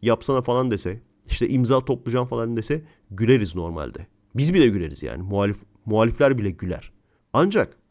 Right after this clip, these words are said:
ne olduysa arkadaşlar, normal şartlar altında A K P'nin gülüp geçe-, geçmesi gerekirken Ekrem İmamoğlu Cumhurbaşkanı adayı gösterildiği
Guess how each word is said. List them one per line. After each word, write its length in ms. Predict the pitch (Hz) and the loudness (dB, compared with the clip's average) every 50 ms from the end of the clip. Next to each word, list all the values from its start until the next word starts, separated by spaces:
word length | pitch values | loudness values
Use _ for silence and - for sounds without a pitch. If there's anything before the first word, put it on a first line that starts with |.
| _ - - | _ -16 -8
ne 180 | 92 95 117 131 | -4 0 2 4
olduysa 420 | 147 165 165 165 190 165 - 156 | 4 4 4 4 2 -2 -2 -2
arkadaşlar, 560 | 131 113 - - 131 113 95 - - - 67 - - - _ _ _ _ _ - | -2 -2 -2 -2 -2 -2 -2 -4 -8 -12 -14 -18 -20 -20 _ _ _ _ _ -2
normal 360 | 101 104 113 127 143 147 151 | 2 2 4 4 4 2 2
şartlar 380 | 151 - 147 139 - - 151 | 0 -2 -2 -2 -2 -2 -2
altında 320 | 143 131 123 - 107 95 95 | -2 -2 -2 -2 -2 -2 -2
A 100 | 98 98 | -2 -2
K 200 | - 123 120 120 | -2 -2 -2 -2
P'nin 320 | - 127 131 135 113 98 | -2 -2 -2 -4 -4 -6
gülüp 280 | 92 104 110 131 123 - | -6 -4 -4 -4 -4 -2
geçe-, 400 | - 117 117 - 123 120 - - _ _ - | -2 -2 -2 -2 -4 -4 -4 -6 _ _ -6
geçmesi 480 | - 104 - - - 110 107 - 143 | -6 -6 -4 -4 -4 -4 -2 -2 0
gerekirken 600 | 131 110 104 104 101 - 202 180 - 110 95 113 - _ _ _ _ _ _ _ _ _ - | 0 0 0 0 -2 -2 -2 -2 -2 -2 -2 -4 -6 _ _ _ _ _ _ _ _ _ -4
Ekrem 340 | 107 107 - - 156 160 | -4 -2 0 0 2 4
İmamoğlu 640 | 156 151 151 165 175 165 139 120 113 123 160 160 _ _ _ _ _ | 4 4 4 2 2 2 2 2 0 -2 -4 -8 _ _ _ _ _
Cumhurbaşkanı 760 | - 110 107 107 123 151 156 151 143 127 - - 113 98 95 | -8 -6 -4 -2 -2 0 0 0 0 -2 -2 -4 -4 -4 -4
adayı 480 | - - 104 95 107 98 92 85 87 - _ _ _ - | -4 -4 -4 -2 0 -2 -2 -4 -6 -12 _ _ _ -8
gösterildiği 840 | 87 101 101 98 98 - - 113 113 107 123 127 127 123 151 170 196 | -4 -2 -2 -2 -2 -4 -2 0 0 0 0 0 0 0 0 0 -2